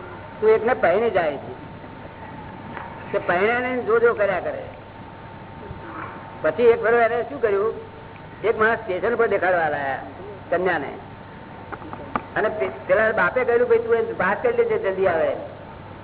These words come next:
એટલે પેલા એ શું કર્યું કે, "ભાઈ આ કન્યા મને પાસ જ છે," કે છે. "હવે અહીં જ મોયરું બોધી અહીં પહેણ્યા જવાય," એટલે પ્લેટફોર્મ પર કે છે. શું કે છે?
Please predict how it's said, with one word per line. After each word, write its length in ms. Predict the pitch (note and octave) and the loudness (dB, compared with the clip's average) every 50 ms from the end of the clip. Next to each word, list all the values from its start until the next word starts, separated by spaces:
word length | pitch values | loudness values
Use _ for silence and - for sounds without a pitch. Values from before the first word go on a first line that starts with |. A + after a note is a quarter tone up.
| - - - - - - - - - - - - - - - - | -16 -16 -16 -16 -16 -16 -16 -16 -14 -14 -14 -14 -14 -12 -8 -4
એટલે 120 | E3 - G#3 | -2 0 0
પેલા 360 | - - F#3 F#3 G#3 A#3 A#3+ | 0 2 2 4 4 6 4
એ 160 | B3 B3+ B3 | 4 2 0
શું 160 | B3 B3 C#4+ | -2 -2 -2
કર્યું 380 | A#3 A3+ A3 G#3+ A#3+ B3 - - - - - - - - - - - - - - - - - - - - - | 0 2 2 2 2 0 -2 -6 -10 -12 -14 -16 -16 -16 -18 -18 -18 -18 -18 -16 -18 -18 -16 -16 -12 -8 -6
કે, 80 | A3+ | -2
"ભાઈ 100 | A3+ C4 | 2 2
આ 100 | B3+ B3 | 2 2
કન્યા 340 | B3 B3+ G#3 F#3 G#3 B3 B3 | 2 0 -2 0 0 0 0
મને 180 | B3 B3 C4+ B3+ | 0 0 0 0
પાસ 320 | A#3+ A3 F#3 F#3 - - | 0 0 0 0 2 0
જ 80 | G3+ - | 0 0
છે," 260 | - - A#3 A#3 G3+ | 0 -2 -2 -2 0
કે 120 | F#3 E3+ | -2 -4
છે. 220 | - - C#3 B2 - - - - - - - - - - - - - - - - - - - - - | -4 -6 -8 -10 -10 -12 -14 -16 -16 -16 -16 -16 -16 -16 -16 -16 -16 -16 -16 -16 -16 -16 -14 -8 -4
"હવે 200 | C#3+ F3 G#3+ B3+ | 0 2 2 2
અહીં 480 | B3 B3 B3+ - - D#3 E3+ A3 D4 D4+ | 2 2 -2 -2 -2 0 2 2 2 2
જ 20 | |
મોયરું 380 | C4+ A3+ A3 A3 A3 A#3 B3 A3+ | 2 4 6 6 6 6 6 6
બોધી 220 | A3+ A3+ A3+ A#3+ | 6 4 4 4
અહીં 260 | A3+ G3+ G3 B3+ - | 4 4 4 4 2
પહેણ્યા 220 | A#3+ A3 G#3+ G#3 G3+ | 2 2 4 4 2
જવાય," 260 | G3+ G3 F3 E3+ E3+ | 4 2 2 2 2
એટલે 140 | E3 - G3 | 0 0 0
પ્લેટફોર્મ 720 | - - - - - E3 E3+ F3 F3+ - G#3+ A#3 A3+ - | -2 -2 -8 -10 -6 -2 0 0 2 2 2 2 2 2
પર 100 | G3 E3 | 0 0
કે 160 | - D3+ C3+ | 0 -2 -4
છે. 160 | - C3+ C3 - - - - - - - - - - - - - - - - - - - - - - - - | -4 -6 -10 -10 -10 -14 -14 -16 -16 -16 -16 -16 -16 -16 -16 -16 -16 -16 -16 -16 -16 -16 -14 -14 -14 -6 -2
શું 140 | G#3+ G#3+ G#3 | 2 4 4
કે 80 | G3 | 4
છે? 160 | D#3+ - F#3+ | 2 0 -4